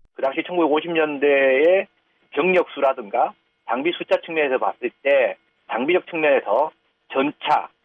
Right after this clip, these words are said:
또는 뭐 야포 이런 공격형 전력이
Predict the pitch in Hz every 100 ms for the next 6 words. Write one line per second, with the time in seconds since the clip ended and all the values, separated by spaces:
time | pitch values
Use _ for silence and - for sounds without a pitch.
0 | _ - 143 143 127 110 98 92 104 135
1 | - - 165 - _ _ _ _ - 190
2 | 156 _ _ _ - 156 233 247 247 226
3 | - - 226 214 - 123 120 123 117 160
4 | 104